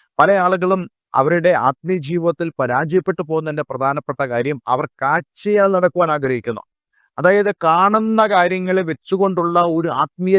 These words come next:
ജീവിതത്തിലേക്കാണ് അവർ കടന്നു പോകുന്നത്. അങ്ങനെയുള്ളവരാണ് പലപ്പോഴും പറയുന്നത്, "ദാണ്ടെ ഇന്ന ആൾ ഇങ്ങനെ ജീവിക്കുന്നു, അല്ലേ? ഇന്നയാൾ ഇങ്ങനെ പോകുന്നു, എനിക്കൊരു ആത്മീയ ജീവിതം നയിക്കുവാൻ സാധിക്കുമോ?" എത്ര പേര് പരാജയപ്പെടുന്നു? കാരണം കാഴ്ചയാൽ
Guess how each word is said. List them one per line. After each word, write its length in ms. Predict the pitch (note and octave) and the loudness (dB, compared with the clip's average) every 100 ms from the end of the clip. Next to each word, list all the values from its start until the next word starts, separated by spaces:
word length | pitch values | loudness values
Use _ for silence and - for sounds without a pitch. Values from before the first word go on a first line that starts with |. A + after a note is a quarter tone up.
| C#3+ | 2
ജീവിതത്തിലേക്കാണ് 800 | D#3+ E3+ E3 E3+ E3 D#3 D3 C#3+ | -2 -2 -2 -2 -4 -2 -2 -2
അവർ 100 | C3 B2+ | -4 -4
കടന്നു 240 | A#2+ B2 A#2 | -4 -4 -6
പോകുന്നത്. 260 | A2 G2+ F2+ | -8 -8 -8
അങ്ങനെയുള്ളവരാണ് 720 | B2 E3 D#3+ D3+ C#3+ B2+ B2+ B2+ _ _ _ A2 | -6 -4 -4 -2 -2 -2 -4 -10 _ _ _ -4
പലപ്പോഴും 440 | B2 - C#3+ C#3+ B2+ | -4 -4 -6 -6 -6
പറയുന്നത്, 420 | G#2 B2 A#2+ G#2+ G2+ | -6 -4 -6 -6 -6
"ദാണ്ടെ 200 | A#2 A#2+ | -4 -2
ഇന്ന 200 | A#2 C3+ | -2 0
ആൾ 80 | B2 A2 | 0 2
ഇങ്ങനെ 220 | A#2 B2 G#2+ | 0 0 -2
ജീവിക്കുന്നു, 480 | G2+ G#2+ A2 G2+ G2 - _ - | -4 -4 -4 -4 -6 -10 _ -10
അല്ലേ? 200 | G#2+ G2+ - - _ B2 | -6 -6 -8 -20 _ 0
ഇന്നയാൾ 300 | C3 A#2 A2 | 2 2 2
ഇങ്ങനെ 240 | G#2+ A#2 F#2+ | 0 0 0
പോകുന്നു, 380 | G2 G2 F#2+ G2 F#2+ _ _ - | 2 2 0 -4 -6 _ _ -6
എനിക്കൊരു 420 | A#2 D#3 - C3 A2 | -4 -2 0 2 2
ആത്മീയ 280 | A#2 B2+ B2 | 0 -2 -2
ജീവിതം 220 | A#2+ B2 A2+ G2 | 0 -2 -4 -6
നയിക്കുവാൻ 380 | G#2 A2+ C3 A2+ F#2+ | -8 -6 -6 -6 -4
സാധിക്കുമോ?" 500 | F#2+ G#2 A2+ G#2 F#2+ - _ _ _ _ - | -6 -6 -6 -6 -6 -10 _ _ _ _ -14
എത്ര 200 | - E3+ | 0 0
പേര് 160 | C3+ A#2+ G#2 | 0 -4 -2
പരാജയപ്പെടുന്നു? 800 | G2+ A2+ B2 A#2+ A2 G#2+ G2 F#2+ F2 - | -2 2 2 0 -4 -6 -8 -10 -10 -2
കാരണം 280 | B2+ D#3+ - _ _ _ _ _ - | -2 -2 -12 _ _ _ _ _ -20
കാഴ്ചയാൽ 600 | - C#3+ F#3 - G#3 F#3+ | -10 -8 -6 0 4 4